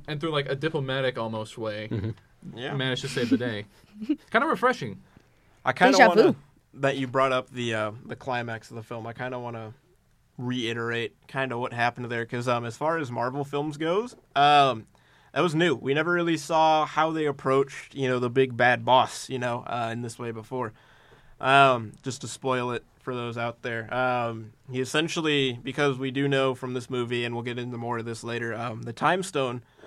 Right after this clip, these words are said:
Speaker 2: of the Infinity Stones was released, and essentially he traps the big bad boss in a time loop and doesn't let him leave until he gets what he wants. There was no real, uh, fighting per se. Um,
Speaker 3: Mm-mm.
Speaker 2: there was a little bit, but I mean, um, Doctor Strange just kept getting beaten over and over again,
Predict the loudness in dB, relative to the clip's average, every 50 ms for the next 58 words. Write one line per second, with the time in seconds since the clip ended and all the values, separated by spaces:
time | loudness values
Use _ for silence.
0 | -12 -6 -4 -4 -2 -2 -2 -2 -2 -2 -2 -2 -4 -4 -4 -6 -6 -6 -6 -6
1 | -8 -10 -10 -8 -8 -6 -4 -6 -6 -6 -10 -12 -12 -12 -10 -8 -8 -8 -8 -6
2 | -6 -6 -4 -4 -6 -6 0 2 2 2 0 -2 -10 -8 -4 -4 -2 2 2 2
3 | 2 4 4 4 4 4 4 2 -2 -6 -12 -6 -2 0 2 2 2 0 -2 -4
4 | -6 -8 -16 _ _ _ -20 -20 -12 -8 0 4 4 4 4 4 4 4 4 4
5 | 4 2 2 2 4 4 4 2 0 -2 -2 0 2 2 4 2 2 0 0 -2
6 | -2 -4 -4 -4 -4 -2 0 2 2 2 2 0 -2 -2 0 0 2 2 0 -2
7 | -2 -2 0 2 2 2 2 2 4 4 2 2 0 -2 -6 -18 _ _ _ -20
8 | -20 -20 -20 -20 -20 -12 -2 2 4 4 4 4 2 2 2 2 4 2 -2 -2
9 | -2 -2 -2 -2 -2 -2 0 0 0 -2 -4 -8 -6 -2 0 2 2 2 2 0
10 | -2 -4 -4 -4 -4 -2 2 2 2 2 2 0 0 0 0 0 0 0 -2 -4
11 | -2 -2 -2 -2 0 0 0 0 0 0 0 -2 -2 -2 -2 -2 -2 0 -2 -2
12 | -2 -2 -8 -8 -6 -2 -2 0 0 -2 -4 -8 -14 -18 -14 -8 -8 -8 -6 -4
13 | -2 -2 -2 -2 -2 -6 -8 -12 _ _ _ _ _ -10 -4 -2 -2 -2 -2 -4
14 | -4 -2 0 0 0 2 0 0 2 2 0 0 0 -2 -4 -4 -4 -4 -4 -2
15 | -2 0